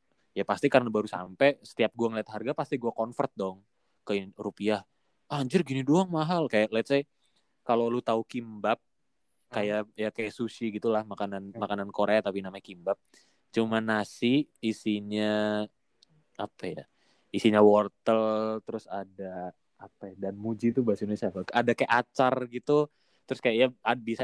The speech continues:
Speaker 1: biasa ada daging atau tuna gitulah, let's say. Yang basicnya aja, terus di roll kayak sushi persis, itu tuh harganya bisa empat puluh ribu lah mungkin. Padahal untuk di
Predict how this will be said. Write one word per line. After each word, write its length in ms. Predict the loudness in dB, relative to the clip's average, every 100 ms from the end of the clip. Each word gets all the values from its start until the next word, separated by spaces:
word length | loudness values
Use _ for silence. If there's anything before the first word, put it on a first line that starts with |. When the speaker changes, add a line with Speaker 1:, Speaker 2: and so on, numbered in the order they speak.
| -4
Speaker 1:
biasa 240 | -6 -4
ada 240 | -4 -6 -8
daging 180 | -10 -10
atau 160 | -12 -10
tuna 320 | -6 -4 -4
gitulah, 320 | -4 -4 -4
let's 160 | -6 -6
say. 200 | -8 -8 _ _
Yang 200 | -2 -2 0
basicnya 680 | -4 -4 -6 -6 -4 -4 -2
aja, 100 | 0
terus 200 | 0 -2
di 160 | -2 0
roll 320 | 4 6 4
kayak 160 | 0 -8
sushi 440 | -12 -10 -10 -10
persis, 480 | -8 -6 -2 -2 -4 _ _ _ _ -16
itu 160 | -14 -4
tuh 160 | 0
harganya 400 | 2 2 -2 -4
bisa 400 | -6 -4 -2 -2 _ _ -2
empat 240 | -2 0
puluh 240 | 0 0
ribu 320 | 0 -2 2 2
lah 120 | 2
mungkin. 240 | -6 -14 -14 _ _ 0
Padahal 560 | 2 2 0 0 -2 -6 _ _ _
untuk 320 | -16 -12 -10 -8
di 160 | -6